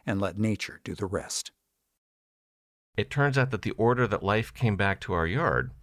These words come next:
Speaker 2: parallels the order in which life evolved on Earth.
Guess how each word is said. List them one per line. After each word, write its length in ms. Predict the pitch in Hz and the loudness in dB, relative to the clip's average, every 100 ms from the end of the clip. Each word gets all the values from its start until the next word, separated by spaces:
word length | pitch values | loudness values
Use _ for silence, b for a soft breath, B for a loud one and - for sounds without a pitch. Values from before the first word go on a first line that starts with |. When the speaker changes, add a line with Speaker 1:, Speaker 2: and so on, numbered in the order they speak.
| b b - | b b -12
Speaker 2:
parallels 600 | - 131 135 117 101 87 | 0 4 6 6 2 0
the 100 | 92 | -2
order 320 | 80 82 82 | 0 0 0
in 80 | 90 | 0
which 220 | 85 82 | -2 -2
life 240 | 80 78 - | -2 -2 -2
evolved 400 | 82 78 69 67 | -4 -2 -2 -2
on 120 | 82 | -2
Earth. 320 | 113 - - | -2 -4 -8